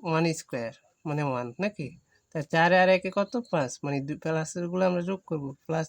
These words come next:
কি আছে? ফোর আর ওয়ান, তো প্লাসে, প্লাসে প্লাস, চার আর একে পাঁচ, বিয়োগ করতে হবে ফোর। তো পাঁচ থেকে চার বাদ দিলে কত থাকবে? ওয়ান থাকবে, চিহ্ন হবে প্লাসে, যেহেতু প্লাস ফাইভ বড়, তাহলে এখানে আমরা অ্যান্সার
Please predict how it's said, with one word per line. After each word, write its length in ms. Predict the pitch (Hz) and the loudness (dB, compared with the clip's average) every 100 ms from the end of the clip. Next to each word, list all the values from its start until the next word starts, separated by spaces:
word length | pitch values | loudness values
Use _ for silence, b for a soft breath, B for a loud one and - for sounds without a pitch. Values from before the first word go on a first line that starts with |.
| - | -6
কি 120 | 202 | -4
আছে? 180 | 202 - 151 | -4 -6 -8
ফোর 180 | 156 160 | -4 0
আর 100 | 170 | 0
ওয়ান, 220 | 147 135 135 | 0 -4 -8
তো 80 | 156 - | -14 -10
প্লাসে, 480 | 165 160 156 180 214 B B B | -4 -4 -4 -4 -4 B B B
প্লাসে 300 | - 165 175 185 | -4 -2 -2 -2
প্লাস, 260 | 180 202 - | 2 2 2
চার 160 | 175 170 | 2 2
আর 80 | 170 | 2
একে 160 | 165 165 | -2 0
পাঁচ, 180 | 185 208 165 | 2 2 -2
বিয়োগ 200 | 160 156 | -6 -4
করতে 240 | 160 - | -8 -4
হবে 180 | 170 180 233 | -4 -2 -4
ফোর। 240 | - 170 139 - _ _ _ _ _ _ _ _ - | -2 -2 -2 -6 _ _ _ _ _ _ _ _ -18
তো 20 | 156 | -2
পাঁচ 200 | 165 175 | 0 0
থেকে 180 | - 190 | -2 -6
চার 200 | 190 202 185 | 2 2 4
বাদ 140 | 185 | 2
দিলে 160 | 170 180 | 2 0
কত 160 | 202 202 | -2 -2
থাকবে? 200 | 196 196 | -2 -2
ওয়ান 220 | 165 156 151 | 0 0 0
থাকবে, 220 | 147 143 | -4 -8
চিহ্ন 220 | - 170 170 | -4 2 4
হবে 140 | 180 185 | 4 2
প্লাসে, 320 | 170 160 147 143 | 0 0 -2 -6
যেহেতু 360 | 147 147 196 233 240 B B | -4 -4 -2 -4 -6 B B
প্লাস 220 | - 156 151 | -2 0 2
ফাইভ 160 | 185 175 | 0 0
বড়, 200 | 156 139 135 | 0 -2 -4
তাহলে 220 | 143 151 | -6 -6
এখানে 220 | 147 151 | -4 -4
আমরা 180 | 156 156 | -2 -2
অ্যান্সার 440 | 165 147 135 180 | -2 -4 -4 -4